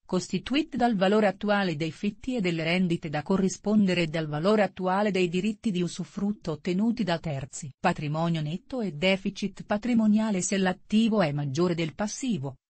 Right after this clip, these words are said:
si mette nelle passività la voce patrimonio netto, esattamente come nelle imprese di produzione e si dice che si ha un avanzo patrimoniale. Al contrario, se il passivo è maggiore dell'attivo,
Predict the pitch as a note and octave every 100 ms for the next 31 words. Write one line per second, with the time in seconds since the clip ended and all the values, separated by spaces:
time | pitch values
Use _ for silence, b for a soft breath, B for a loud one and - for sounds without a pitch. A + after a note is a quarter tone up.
0 | - - F#3+ A3+ A3+ G#3 F#3 E3+ E3+ G#3
1 | - A3 A3+ A3 A#3 G#3 F#3+ G#3 C4+ G#3
2 | D3 D#3 D#3+ D3 D#3+ E3+ D#3 D#3 F3+ -
3 | - G3+ _ _ - G#3+ G3+ F#3+ G3 G3
4 | A#3 G#3+ G3+ A3 A3 G3+ F3+ F3 E3+ E3+
5 | - G3+ F#3 D3+ D3+ F#3+ F3+ - - A3+
6 | A3+ G3 F#3+ - A3 G3+ G#3 - D#3 D3+
7 | C3+ G3+ F#3 F#3+ E3+ F3+ F#3 E3+ - F#3+
8 | F#3 G#3+ A3 G3 F3 D3 C3 C3+ C#3 -
9 | F#3 F3+ E3 D3 D#3+ C#3+ D#3 G3 G#3 _
10 | - - G3+ F#3+ - A3 - G3+ G#3+ F3+
11 | E3 D#3+ D3+ F#3 F3+ D3 C#3+ E3 - F3+
12 | F#3 F#3+